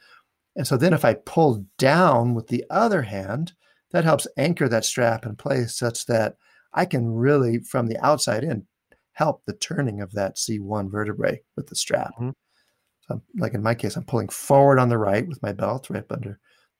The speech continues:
Speaker 1: the base of my skull, pulling down with my left, and that's rotating my head to the left.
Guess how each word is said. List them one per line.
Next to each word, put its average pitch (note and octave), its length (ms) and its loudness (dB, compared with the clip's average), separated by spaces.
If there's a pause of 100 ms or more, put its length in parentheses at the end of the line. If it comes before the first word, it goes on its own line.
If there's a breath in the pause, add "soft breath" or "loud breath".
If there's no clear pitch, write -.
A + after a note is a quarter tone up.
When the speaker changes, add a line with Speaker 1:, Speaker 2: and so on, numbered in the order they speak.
Speaker 1:
the - 100 -18
base - 240 -10
of - 60 -10
my G#2 80 -8
skull, B2+ 400 -2 (240 soft breath)
pulling G#2 260 -4
down A#2 280 4
with A#2+ 120 -4
my B2 80 0
left, G#2+ 300 -6
and G#2 100 -4
that's - 180 -8
rotating G#2 400 -6
my G2+ 120 -6
head G2+ 180 -8
to G2 80 -8
the G2 80 -8
left. G2 360 -4